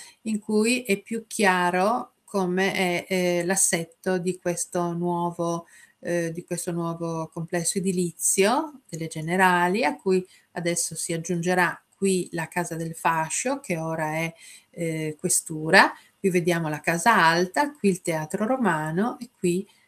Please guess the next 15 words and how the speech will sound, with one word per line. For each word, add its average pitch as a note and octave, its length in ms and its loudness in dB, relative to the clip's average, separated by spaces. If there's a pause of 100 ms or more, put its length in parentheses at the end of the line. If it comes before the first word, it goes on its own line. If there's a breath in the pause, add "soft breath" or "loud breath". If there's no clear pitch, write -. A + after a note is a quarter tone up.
(160)
eh, D#3+ 640 0
la F#3 140 6
via F#3 240 4
del G3+ 160 4
teatro F3 380 -2
romano F#3+ 520 0
che, E3 380 -4
eh, F3 140 -2
risulta F3+ 560 -2
dalla, D3+ 720 -4
dal D#3 180 -6
risanamento, E3 640 -2
dallo D#3+ 240 -6
sventramento D#3 840 -8
dei D3+ 360 -4